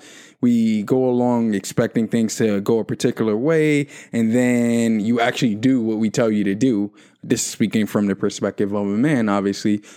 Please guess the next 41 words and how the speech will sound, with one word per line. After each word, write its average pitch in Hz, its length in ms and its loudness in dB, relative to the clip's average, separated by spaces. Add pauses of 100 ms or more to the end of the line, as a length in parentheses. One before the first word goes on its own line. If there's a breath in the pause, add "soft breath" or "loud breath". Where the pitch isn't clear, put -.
(100)
You 120 120 0
do 220 160 2
what 196 200 2
we 147 120 0
tell 139 260 0
you 127 140 2
to 113 100 2
do, 117 360 0
and 113 220 2
then 113 160 4
that's 120 220 0
a 107 60 4
curveball. 98 500 -2 (840)
Because 127 280 0
we're 110 120 2
so 139 320 0
used 139 400 0
to 101 440 0 (260 loud breath)
you 117 120 2
sticking 113 420 0
around 104 380 2
when 101 140 -2
we're 95 100 0
frustrated 98 600 0
and 95 180 -2
upset 95 480 0
and 98 180 -2
mad 101 300 2
at 90 140 -2
you, 95 300 0
that 92 300 0 (280 loud breath)
when 113 120 2
you 107 160 2
actually 113 440 0
leave, 110 800 2 (340 soft breath)
it 113 160 0
throws 117 220 2
a 101 40 0
curveball 110 560 0
into 104 540 0
our 95 480 0